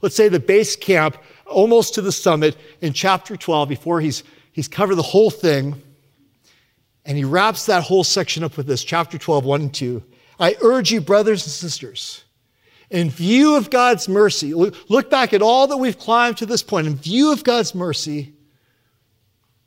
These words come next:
to offer your bodies as a living sacrifice, holy and pleasing to God. This is your true and proper worship."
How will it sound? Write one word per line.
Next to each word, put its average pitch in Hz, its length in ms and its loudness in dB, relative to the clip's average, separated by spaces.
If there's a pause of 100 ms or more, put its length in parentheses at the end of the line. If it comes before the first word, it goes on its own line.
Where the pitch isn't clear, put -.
(180)
to - 220 -14
offer 214 680 2
your 135 100 -2
bodies 175 580 0
as 123 160 -6
a 135 80 -2
living 185 440 0
sacrifice, 143 880 -6 (280)
holy 220 640 4
and 127 160 -6
pleasing 196 400 -2
to 185 120 -6
God. 143 380 0 (280)
This 214 280 4
is 180 160 -4
your 160 100 -2
true 175 560 0 (320)
and 165 200 -6
proper 151 580 -4 (640)
worship." 117 420 -8